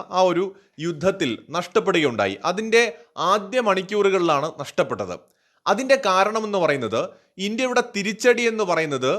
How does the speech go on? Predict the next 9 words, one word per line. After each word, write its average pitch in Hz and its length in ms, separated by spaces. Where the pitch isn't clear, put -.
ഇപ്പൊ 151 160
ഗവൺമെന്റും 175 640
മിലിറ്ററിയും 170 460
തമ്മിൽ 165 300
നടന്ന 147 340
ചർച്ചയിലെടുത്ത 139 680
ധാരണ 123 420
എന്ന് 160 160
പറയുന്നത് 110 400